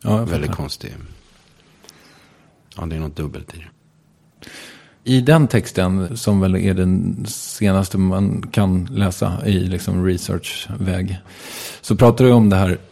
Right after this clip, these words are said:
Speaker 1: hur viktigt det är att dra iväg, liksom.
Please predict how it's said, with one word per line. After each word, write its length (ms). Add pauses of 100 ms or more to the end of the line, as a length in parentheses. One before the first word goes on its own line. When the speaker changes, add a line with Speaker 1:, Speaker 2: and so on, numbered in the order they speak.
Speaker 1:
hur 200
viktigt 580
det 200
är 320 (600)
att 320 (160)
dra 400
iväg, 500
liksom. 720